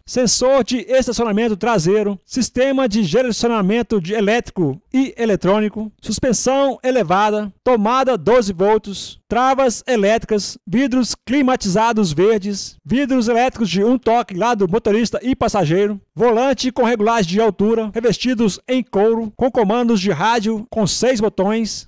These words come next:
e válvula antifluxo de combustível. Em relação aos preços são, Doblo Essence, cinco lugares,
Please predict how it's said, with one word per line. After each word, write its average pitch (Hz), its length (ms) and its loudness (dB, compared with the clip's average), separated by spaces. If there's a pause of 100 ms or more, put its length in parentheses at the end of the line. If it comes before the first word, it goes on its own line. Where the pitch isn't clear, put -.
e 269 80 -2
válvula 247 500 2
antifluxo 220 520 0
de 165 100 -4
combustível. 151 680 -2 (120)
Em 277 300 0
relação 254 720 2
aos 254 220 2
preços 226 420 2
são, 151 480 -2 (100)
Doblo 233 540 2
Essence, 240 720 0
cinco 262 380 -2
lugares, 214 560 0